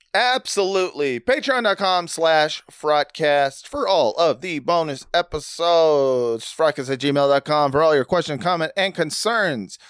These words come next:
Uh, solid B plus episode of Mailbag. Uh, Brent, thank you for coming.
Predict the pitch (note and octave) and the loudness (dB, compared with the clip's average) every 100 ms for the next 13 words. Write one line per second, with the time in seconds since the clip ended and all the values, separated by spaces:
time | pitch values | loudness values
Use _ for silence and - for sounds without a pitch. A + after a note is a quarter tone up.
0 | - - _ - - C#3+ C3+ C3 B2+ B2 | -20 -20 _ -10 -2 2 4 4 4 2
1 | B2 - C4 C4+ F3 D3 C3+ - C3+ B2+ | -2 -2 0 2 2 0 -4 0 -2 2
2 | C#3+ D3 - D3 D3 C#3+ A#2+ B2+ C3 E3 | 0 0 0 4 4 2 -2 -6 0 0
3 | E3 E3+ F3 E3 D#3 - C#3+ C#3 C3+ C3 | 2 2 2 2 -2 -4 2 4 6 6
4 | B2+ B2 A#2+ A#2+ D#3+ D#3 D3 - - D3+ | 6 4 2 -2 0 2 2 -2 -2 -2
5 | D3+ F3 E3+ F#3+ C#4 A#3 A3+ D3+ G#2+ | -2 -6 -8 -4 -2 -2 0 -2 -4